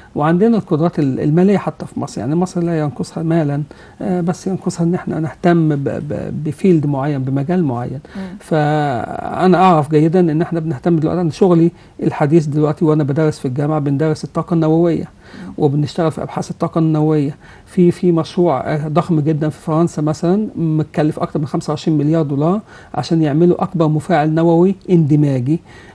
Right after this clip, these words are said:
Speaker 1: آه، احنا في مصر في الضبعة، آه، مضينا مع، مع، مع رشا-، مع
Speaker 2: آه.
Speaker 1: روسيا، وهنعمل اتن-، اتنين مفاعل نووي ذري. ف-، فنقدر نستفيد قوي بالتكنولوجي وال-، و-، وأنا في الفيلد ده شغال كويس جدًا برضو.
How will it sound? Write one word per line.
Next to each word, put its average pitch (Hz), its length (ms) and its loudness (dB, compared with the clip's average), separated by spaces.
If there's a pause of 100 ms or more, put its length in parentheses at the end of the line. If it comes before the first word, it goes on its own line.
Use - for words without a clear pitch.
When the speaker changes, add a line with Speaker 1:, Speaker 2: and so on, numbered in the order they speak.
Speaker 1:
آه، 156 460 -4
احنا 170 160 -4
في - 120 -2
مصر 175 200 2
في - 80 -6
الضبعة، 156 440 2 (340)
آه، 120 160 -2
مضينا 151 400 2
مع، 135 260 2
مع، 131 360 -2
مع 147 340 -2
رشا-، - 120 -8
مع 135 180 -2
Speaker 2:
آه. 147 60 0
Speaker 1:
روسيا، 165 400 0 (320)
وهنعمل 170 640 2
اتن-، - 180 -4
اتنين 147 340 0
مفاعل 151 320 0
نووي 147 320 0
ذري. 143 420 4 (340)
ف-، - 140 -2 (340)
فنقدر 175 520 2
نستفيد 165 480 0
قوي 160 240 2
بالتكنولوجي 156 640 0
وال-، 147 220 2
و-، 123 420 -2
وأنا 139 320 2
في - 80 -4
الفيلد 160 340 2
ده 156 160 2
شغال 151 340 -2
كويس 147 280 -2
جدًا 143 220 -2
برضو. 135 400 -2